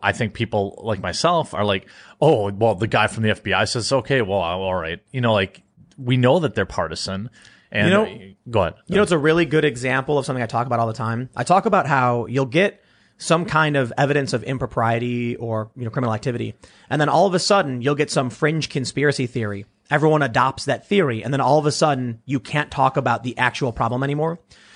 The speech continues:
Speaker 2: So, for example, I reference, like, Pizzagate, for instance.
Speaker 1: Hmm.
Speaker 2: There are a lot of questionable emails. It seems like they're talking in code, saying weird things. Yeah, probably just code for drugs or something. Some kind of improper act.
Speaker 1: Right,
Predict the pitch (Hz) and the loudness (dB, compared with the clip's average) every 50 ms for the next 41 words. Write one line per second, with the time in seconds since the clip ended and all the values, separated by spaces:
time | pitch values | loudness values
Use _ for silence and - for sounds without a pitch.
0 | - - - - - 143 139 135 123 123 117 - - _ - - 160 143 127 131 | -20 -16 -6 0 2 4 4 4 4 2 0 -2 -6 _ -4 0 0 0 2 2
1 | 147 151 139 - 135 131 123 113 - - 139 131 139 143 139 - 143 131 127 120 | 0 0 2 2 2 2 2 0 0 0 0 2 2 2 2 2 0 0 0 0
2 | 113 - - - 117 113 - - 147 - 135 113 110 95 - 113 101 101 - - | -4 -6 -4 -4 -4 -4 -2 -4 -4 -4 -2 -6 -6 -6 -8 -10 -12 -10 -12 -14
3 | - - - _ _ _ - 98 87 80 73 143 156 160 151 160 165 160 131 - | -16 -16 -20 _ _ _ -8 -8 -6 -4 0 2 4 4 6 4 4 2 2 0
4 | - 160 147 - - 151 135 127 123 - 170 196 185 156 139 127 120 117 113 - | 0 0 0 0 0 -2 0 0 -2 0 0 2 2 2 0 -2 -2 -4 -6 -6
5 | - 147 135 123 120 127 117 113 110 113 131 104 107 - 110 101 107 - - 196 | -4 -4 -4 -2 -4 -4 -4 -6 -6 -4 -4 -4 -4 -4 -8 -10 -6 0 0 0
6 | 156 107 101 - _ _ _ _ _ _ - - - 151 143 135 127 120 131 127 | 0 0 -6 -12 _ _ _ _ _ _ -8 -2 -2 0 0 0 -2 -2 -2 -4
7 | 120 107 - 220 180 - 90 - - - _ _ - - - 196 202 170 139 120 | -4 0 0 0 0 0 -6 -12 -14 -16 _ _ -14 -6 0 0 2 2 0 -4
8 | - _ - - 160 175 185 151 160 151 120 131 - - 139 120 - 123 107 123 | -6 _ -2 0 2 2 2 2 2 0 -2 -4 -4 -4 -6 -6 -6 -8 -4 0
9 | 135 139 143 120 120 120 107 - 110 101 - 98 - - _ _ _ _ - - | 0 0 0 0 -6 -6 -6 -6 -8 -10 -10 -14 -16 -18 _ _ _ _ -6 -4
10 | 160 165 151 160 151 147 147 131 113 - 135 139 - - 127 117 - 120 117 120 | -4 -2 0 0 0 0 0 -2 -2 -6 -8 -6 -2 0 0 0 0 -2 -2 -2
11 | 113 - 110 92 82 76 | 0 0 2 0 0 0